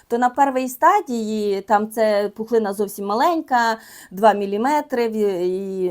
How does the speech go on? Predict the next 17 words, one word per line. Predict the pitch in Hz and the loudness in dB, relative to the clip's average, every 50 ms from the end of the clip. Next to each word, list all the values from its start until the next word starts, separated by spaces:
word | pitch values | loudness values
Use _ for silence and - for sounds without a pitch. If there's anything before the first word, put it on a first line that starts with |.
| 175 | -4
ну, | 180 196 214 190 - - | -6 -6 -6 -8 -6 -4
важко | 185 180 180 - - | -4 -6 -6 -8 -14
поставити | - 165 - 180 170 165 156 151 170 160 | -20 -14 -8 -8 -6 -6 -8 -10 -12 -10
діагноз. | 156 170 175 202 240 247 214 214 214 196 190 196 175 | -6 -4 -2 -2 -2 -4 -4 -6 -6 -8 -10 -10 -10
Друга | 180 165 160 170 165 214 233 220 202 190 185 185 | -10 -8 -8 -8 -6 -4 -2 0 2 2 0 0
стадія — | - - 196 190 175 175 180 170 170 165 | -2 -2 -2 -2 -2 -2 -2 -2 -4 -4
це | - 185 165 160 | -6 -8 -8 -8
вже | 160 160 170 165 160 156 170 - - - _ _ - - - _ - - | -8 -6 -6 -4 -4 -4 -6 -10 -16 -20 _ _ -20 -20 -20 _ -18 -14
буде | 156 170 190 180 170 175 170 165 160 165 | -8 -6 -4 -2 0 0 0 0 -2 -4
чотири | - - - 330 370 339 311 294 285 269 | -6 -4 0 0 2 2 2 0 0 -2
міліметри, | 262 254 247 240 240 240 240 240 240 240 240 240 240 220 220 | -2 -2 -2 -2 -2 -2 -2 -2 -2 -2 -2 -4 -6 -4 -4
е, | 214 214 214 202 120 90 69 71 82 110 117 139 156 180 | -2 -2 -4 -4 -6 -8 -10 -12 -12 -12 -8 -6 -4 -4
лімфатичні | 185 208 220 220 202 220 233 254 - - 330 254 | -4 -4 -4 -6 -4 -4 -6 -6 -4 -6 -6 -4
вузли | 214 185 165 170 170 180 | -4 -6 -4 -4 -4 -4
ще | 180 - - 208 | -4 -6 -8 -8
не | 208 202 | -8 -10
страдають. | 208 - - 226 226 202 170 151 147 143 147 151 - _ | -8 -4 -2 -2 0 2 2 0 0 -2 -4 -8 -12 _